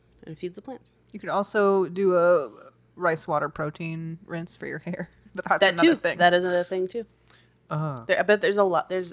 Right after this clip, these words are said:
Speaker 1: actually a lot of benefits for rice water.
Speaker 3: Like starchy,
Speaker 1: Yeah.
Speaker 3: like cloudy water.
Speaker 1: Mm-hmm.
Speaker 3: Yum.
Speaker 2: Okay, what else do we have to let?
Speaker 3: It's also
Speaker 2: What,
Speaker 3: very
Speaker 2: what else do we
Speaker 3: hydrating.
Speaker 2: have to talk about soil?
Speaker 3: That's what I'm drinking out of my water bottle right now.
Speaker 2: <laughs> Yeah.
Speaker 3: Just chilled rice water. <laughs> No, I'm just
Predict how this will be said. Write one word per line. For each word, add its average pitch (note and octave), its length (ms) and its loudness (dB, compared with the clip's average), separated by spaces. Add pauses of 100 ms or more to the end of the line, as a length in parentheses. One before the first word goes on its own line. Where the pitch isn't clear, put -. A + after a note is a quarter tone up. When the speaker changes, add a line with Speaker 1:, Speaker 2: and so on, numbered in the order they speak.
(100)
Speaker 1:
actually E3 260 -14
a D#3 80 -10
lot C#3+ 320 -8
of C3 80 -20
benefits - 440 -14
for - 140 -20
rice - 320 -16
water. G2 240 -16
Speaker 3:
Like - 140 -10
starchy, A#2+ 680 -12 (280)
Speaker 1:
Yeah. A#2 120 -14
Speaker 3:
like - 120 -16
cloudy A#2 500 -8 (140)
water. A#2+ 340 -10 (100)
Speaker 1:
Mm-hmm. E3+ 200 -10 (160)
Speaker 3:
Yum. A#2+ 260 -6 (280)
Speaker 2:
Okay, G#3 180 -4
what F#3+ 120 0
else A3 160 -4
do B3+ 80 -6
we - 20 -2
have B3+ 100 -2
to C4+ 100 2
let? A#3 180 4
Speaker 3:
It's - 80 -2
also C3 100 4
Speaker 2:
What, A3 100 6
Speaker 3:
very A#3+ 120 2
Speaker 2:
what A3 140 6
else A#3+ 160 4
do C4+ 80 0
we A#3+ 60 8
Speaker 3:
hydrating. A#3 40 4
Speaker 2:
have G#3 80 -14
to G3+ 80 -8
talk G3 180 6
about E3+ 220 -2
soil? D#3+ 520 -4
Speaker 3:
That's - 120 -10
what F3 100 4
I'm D#3+ 60 0
drinking C#3+ 360 -2
out A#2 80 -2
of A#2+ 60 -8
my B2 80 -4
water C#3+ 240 -2
bottle A#2 220 -8
right C3+ 180 -20
now. D3 200 -18
Speaker 2:
<laughs> - 80 -8 (200)
Yeah. - 200 -12 (140)
Speaker 3:
Just F#3 200 0
chilled D3+ 380 6
rice - 400 0
water. D3 300 2
<laughs> - 40 -20 (880)
No, D#3 100 4 (140)
I'm A3 80 4
just - 120 4